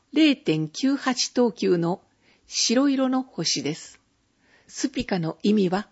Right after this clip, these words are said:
穂、稲穂の穂です。女神が持っている麦の穂先に輝く星です。紙面には星座の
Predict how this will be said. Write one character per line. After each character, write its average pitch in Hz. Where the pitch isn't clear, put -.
穂、 -
稲 226
穂 226
の 202
穂 190
で 160
す。 -
女 285
神 233
が 196
持 240
っ -
て -
い 208
る 208
麦 254
の 170
穂 -
先 269
に 262
輝 233
く -
星 -
で 156
す。 -
紙 247
面 196
に 170
は 196
星 233
座 220
の 214